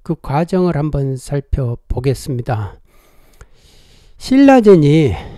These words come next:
이천십사 년이죠.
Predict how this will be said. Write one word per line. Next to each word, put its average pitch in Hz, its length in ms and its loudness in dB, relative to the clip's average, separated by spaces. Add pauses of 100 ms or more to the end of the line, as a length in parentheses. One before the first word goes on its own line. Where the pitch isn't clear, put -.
(840)
이천십사 208 1300 -4
년이죠. 127 720 -6